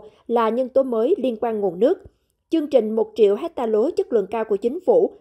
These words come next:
có thể bị ảnh hưởng do đặc điểm nguồn nước thiếu hụt và suy giảm sức khỏe đất, đặc biệt vào vụ đông xuân.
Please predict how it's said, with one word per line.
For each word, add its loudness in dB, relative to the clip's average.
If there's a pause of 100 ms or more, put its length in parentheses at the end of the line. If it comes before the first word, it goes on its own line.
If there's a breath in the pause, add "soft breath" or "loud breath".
có -4
thể 2
bị 2
ảnh -6
hưởng -2
do 0
đặc -6
điểm -2
nguồn 0
nước -2
thiếu -4
hụt 4 (360 loud breath)
và 0
suy -4
giảm 0
sức -6
khỏe -4
đất, 0 (260 soft breath)
đặc -6
biệt 0
vào 0
vụ 0
đông -2
xuân. 2